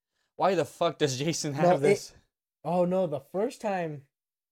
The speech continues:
Speaker 2: was freshman year because it ended up in the football group chat. And then the second time was Jason.
Speaker 1: What was the first time? I don't remember the
Speaker 2: You,
Speaker 1: first time.
Speaker 2: you sent it. Who were we playing football with?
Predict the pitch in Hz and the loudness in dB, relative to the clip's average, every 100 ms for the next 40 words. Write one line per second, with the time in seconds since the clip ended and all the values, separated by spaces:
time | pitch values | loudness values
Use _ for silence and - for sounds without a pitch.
0 | _ 139 170 180 165 143 - 139 135 127 | _ 0 0 0 -4 -6 -6 -10 -8 -10
1 | 113 143 139 143 156 156 139 139 131 165 | -10 -8 -2 -2 -2 -4 -6 -10 -4 -4
2 | - 147 131 175 - 127 101 _ _ _ | -2 -4 -4 -10 -8 -10 -10 _ _ _
3 | _ _ _ _ _ _ 139 156 165 165 | _ _ _ _ _ _ -10 -8 -6 -4
4 | 156 139 135 127 120 113 110 - 95 - | -6 -6 -10 -12 -12 -10 -12 -14 -20 -20
5 | _ _ _ _ _ _ _ _ _ 139 | _ _ _ _ _ _ _ _ _ -2
6 | 143 156 139 - 139 - 110 110 113 120 | -2 -2 -8 -10 -18 -16 -16 -12 -10 -10
7 | 117 117 156 110 - 151 156 139 - 180 | -10 -8 -8 -10 -12 -10 -10 -10 -4 -4
8 | 190 208 190 _ _ _ _ _ _ _ | -2 -6 -6 _ _ _ _ _ _ _
9 | _ _ _ _ _ _ 165 202 214 208 | _ _ _ _ _ _ -10 -8 -8 -8
10 | 180 180 160 165 175 123 110 104 | -10 -10 -8 -8 -6 -8 -10 -14